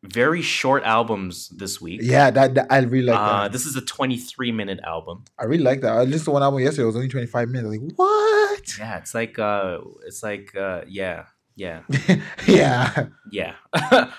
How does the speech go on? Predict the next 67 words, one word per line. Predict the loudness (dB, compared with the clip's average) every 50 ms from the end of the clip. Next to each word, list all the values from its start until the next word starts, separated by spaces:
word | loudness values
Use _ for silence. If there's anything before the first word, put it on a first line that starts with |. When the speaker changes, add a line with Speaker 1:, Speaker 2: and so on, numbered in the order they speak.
| -8 -2
Speaker 1:
don't | 0 2 2
even | 2 2
know | 2 2
how | 4 4 2
I | 2
feel | 2 -2 -4 -4 -4
about | -4 -4 -6 -6 -6
it. | -10 -12 -12 -10
Speaker 2:
Yeah. | 0 4 6 6 6 4 2 -4 -6 -10 -12
Speaker 1:
'Cause | -12 -6
before | -6 -6 -2 0 0 0
we | 2
were | 0
saying | 0 0 -2 -2 -2
they're | -2 -2
too | -4 -4 -8
short. | -10 -8 -8 -8 -10 -10 _ _ _ _ _ _ _ _ _ _ _ _ _ -20 -14 -2
Speaker 2:
But | 2 4 6
when | 8 8 6
you're | 6
coming | 4 4 6
out | 6 8
with, | 6 6
like, | 4 2
ten | 0 0 2 4
albums | 6 4 6 6 4 0 0 0
in | -2 -2
a | 0
week, | 0 2 0 2 2
I | 2
Speaker 1:
You | 2
Speaker 2:
need | 2
Speaker 1:
don't | 0 0 0
Speaker 2:
time | 0 0 0
Speaker 1:
mind | 0 0
Speaker 2:
to | 0
Speaker 1:
it. | 2
Speaker 2:
listen. | 2 2 0 -2 -6 -10 -10 -10 -12
Speaker 1:
You | -8 -8
don't | -8 -8 -6
mind | -8 -8 -8 -4 0
it. | 2
Speaker 2:
There's | 4 4
Speaker 1:
I | 4
w-, | 4 4 4
Speaker 2:
one | 4 6 6
album | 6 6 6 4 4 2
every | 2 2 2
week. | 2 4 4 2 2 2 2
Speaker 1:
I | 4
was | 4 4 4 4
Speaker 2:
That's | 2
Speaker 1:
like, | 2 2
Speaker 2:
fine. | 2 0 -2 -4 -6 -6
Speaker 1:
I'm | -6 -6 -6 -4
dying | -2 -2 0 0 -2 -4 -6
because | -8 -10 -10 -8 -8
it | -6 -8
was, | -8 -8 -6
like, | -4 -4 -4 -2 -4
at | -6 -8
the | -8 _
time, | _ -8 -4 -2 -2 -2 -4 -6
it | -10
was | -10 -12 -12
Friday | -12 -6 -4 -4 -4 -4 -4 -6 -8
midnight. | -8 -10 -10 -10 -10 -10 -10 -8 -8 -8 -10 -10 -14